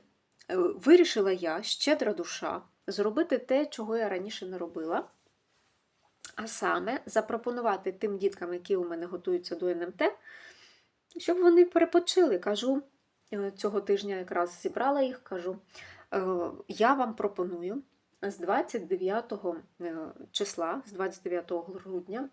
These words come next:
і по четверте січня, тиждень канікул, щоб ви відпочили, набралися сил <clears throat> перед іспитом, попрацювали. Діти мені кажуть, «Нам не треба».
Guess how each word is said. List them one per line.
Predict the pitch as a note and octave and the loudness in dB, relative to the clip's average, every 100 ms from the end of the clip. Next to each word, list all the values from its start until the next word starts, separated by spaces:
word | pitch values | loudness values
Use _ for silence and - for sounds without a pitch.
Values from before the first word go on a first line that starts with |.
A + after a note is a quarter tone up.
| - | -8
і | G3+ - C#3+ C#3 D3+ _ _ | -10 -10 -18 -16 -18 _ _
по | G#3+ A#3+ | 0 2
четверте | A3+ G3 F3+ D#3+ E3 - - - _ _ _ | 0 -6 -6 -6 -6 -4 -4 -4 _ _ _
січня, | - C#4+ C#4 - E4 F4+ _ _ _ _ _ _ _ - - - | -4 -2 -2 -2 -2 -4 _ _ _ _ _ _ _ -14 -14 0
тиждень | A#3 A3 F#3 E3 | 0 2 0 0
канікул, | - E3 E3+ F3 D#4 F#4+ _ - - - - - | -6 -6 -6 2 2 2 _ -18 -14 -16 -16 -16
щоб | - A3+ | -2 -2
ви | G3+ G3 | 4 4
відпочили, | F3+ F3 F#3+ F#3+ D#4+ F4 E4 | 4 0 0 0 6 6 6
набралися | C4+ G3+ F3+ E3 E3+ - G#3 | 2 0 0 0 0 -2 -2
сил | - D4+ E4 D#4+ - _ F4 | 0 2 4 2 -6 _ 6
<clears throat> | B3+ G#3+ _ | 6 -2 _
перед | - F3 F3 | 2 2 6
іспитом, | F4 F4 C4+ C#4+ C4+ C4+ _ _ _ _ _ _ _ _ _ - - | 4 4 0 0 0 -2 _ _ _ _ _ _ _ _ _ -20 -6
попрацювали. | F#3 G3 F#3+ G#3 A#3 C4 C#4+ - _ - - - - _ - | -2 -2 -2 2 4 4 2 -2 _ -20 -18 -18 -20 _ -4
Діти | G#3+ A3 | -2 0
мені | G#3+ A3 A3 | -2 -2 -2
кажуть, | A3+ A3+ A3+ - _ _ - | -2 -2 -4 -12 _ _ -6
«Нам | F#3 F3+ | -4 -2
не | G3 | -2
треба». | A3 D4+ E4 E4+ | 2 4 6 6